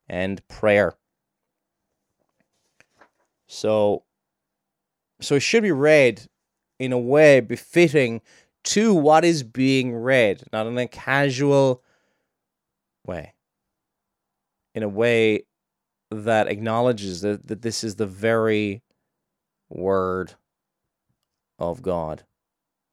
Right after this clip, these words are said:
Question a hundred fifty-eight, by whom is the word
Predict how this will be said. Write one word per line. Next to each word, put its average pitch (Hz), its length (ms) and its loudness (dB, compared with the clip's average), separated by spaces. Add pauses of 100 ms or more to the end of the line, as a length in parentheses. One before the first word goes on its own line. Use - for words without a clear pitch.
(3250)
Question 147 300 0
a - 20 -2
hundred 139 240 -2
fifty-eight, 123 580 -2 (120)
by 131 280 2
whom 220 380 0
is 175 120 2
the 151 100 2
word 135 500 2